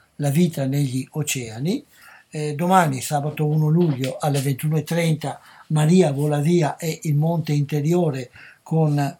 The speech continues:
la presenza del regista, e, eh, la presenza del regista ci sarà anche domenica due luglio, sempre alle ventuno e trenta, con il film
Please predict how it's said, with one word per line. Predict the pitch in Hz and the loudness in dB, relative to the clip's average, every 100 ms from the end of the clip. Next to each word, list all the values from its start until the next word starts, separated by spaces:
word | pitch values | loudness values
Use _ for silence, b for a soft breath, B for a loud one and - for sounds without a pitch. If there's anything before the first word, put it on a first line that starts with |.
| B | B
la | - 143 | -6 -4
presenza | 151 147 156 170 165 135 | -2 -2 0 -2 -4 -4
del | 156 139 117 | -2 -2 0
regista, | 175 165 151 135 - 208 285 B B B B | 0 2 0 -2 2 4 4 B B B B
e, | - 202 - - | 0 0 0 -2
eh, | 156 147 139 | 0 2 2
la | 135 147 | 0 -2
presenza | 151 160 196 175 - 135 | 0 2 2 2 -2 -2
del | 139 147 131 127 | 0 -2 -2 -2
regista | 139 135 185 - - 120 | -2 2 2 2 -4 -4
ci | 160 | -4
sarà | 160 190 131 127 B B | 0 2 0 -4 B B
anche | - 160 147 - 185 233 b b | 0 2 0 0 -2 -2 b b
domenica | - 175 196 165 143 143 | 0 4 6 4 0 0
due | 165 247 | 2 2
luglio, | 143 131 123 131 190 - _ _ | 0 -2 -2 0 -2 -2 _ _
sempre | - 160 147 135 131 - | -2 0 0 -2 -10 -6
alle | 165 143 | -2 -2
ventuno | 135 135 190 240 | -2 -4 -2 -2
e | 233 | -2
trenta, | 135 110 117 143 143 - | -6 -8 -10 -8 -10 -6
con | 156 123 - | -6 -6 -6
il | 208 | -6
film | 160 127 113 120 | -6 -8 -8 -10